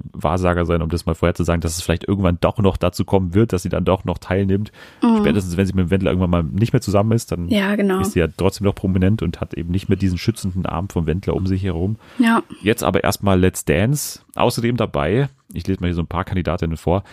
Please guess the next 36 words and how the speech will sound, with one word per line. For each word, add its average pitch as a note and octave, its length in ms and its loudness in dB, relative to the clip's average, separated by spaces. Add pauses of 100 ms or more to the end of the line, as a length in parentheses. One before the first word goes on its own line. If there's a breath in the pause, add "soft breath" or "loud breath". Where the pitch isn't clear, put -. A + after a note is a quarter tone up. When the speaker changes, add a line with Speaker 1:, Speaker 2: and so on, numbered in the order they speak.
(380 loud breath)
Speaker 1:
äh, D3+ 320 -10
vor - 220 0
allem A2+ 180 0
im G#2+ 340 0
Zusammenspiel G2+ 460 2
mit E2+ 80 -4
Laura F#2+ 220 2
Müller G2+ 240 2
finde F#2+ 160 -2
ich F#2+ 80 -2
den F#2 100 -2
Namen E2 260 0
Ulrike G2 440 0
von - 180 0
der G2+ 120 4
Gröben E2+ 380 0
sehr F2+ 280 2
witzig. - 520 -4
Also, E2+ 220 -2 (360)
Speaker 2:
<laughs> - 360 2
Speaker 1:
da, F#4+ 120 6 (180)
das - 180 -6
ist - 60 -8
ja - 60 4
die, F#2+ 160 0
die - 160 -2
R-T-L F2+ 340 2
Sport-Reporterin - 1600 -2
und, F2+ 200 -2
und - 280 -4
Nachrichtensprecherin, E2 920 0
Speaker 2:
Mhm. A#3+ 120 4
Speaker 1:
also E2 140 4
neben G2 220 2
Peter - 220 -2
Klöppel. A2+ 380 -2